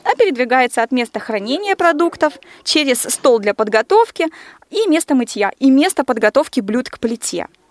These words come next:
Рабочая поверхность кухонного оборудования должна составлять одну непрерывную рабочую линию, позволяющую без помех выполнять все кухонные работы.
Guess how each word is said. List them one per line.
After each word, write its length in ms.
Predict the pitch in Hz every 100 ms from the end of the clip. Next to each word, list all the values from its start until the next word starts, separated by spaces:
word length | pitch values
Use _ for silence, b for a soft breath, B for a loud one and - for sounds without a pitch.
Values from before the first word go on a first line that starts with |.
| _ B B
Рабочая 460 | 220 226 294 285 240
поверхность 600 | 247 320 440 269 - - B
кухонного 460 | - 262 277 269 285
оборудования 480 | 302 427 539 403 302
должна 320 | 285 285 415
составлять 540 | 339 - 262 277 349 - B B
одну 380 | 269 233 269 370
непрерывную 640 | 294 240 247 311 359 339
рабочую 500 | 254 214 254 277 247 240
линию, 360 | 208 190 180
позволяющую 680 | 247 226 240 247 240 - 220
без 300 | 226 320 -
помех 400 | 277 254 254 -
выполнять 440 | 226 214 220 214
все 380 | - - 247 320
кухонные 440 | - 254 240 233
работы. 400 | 220 190 - -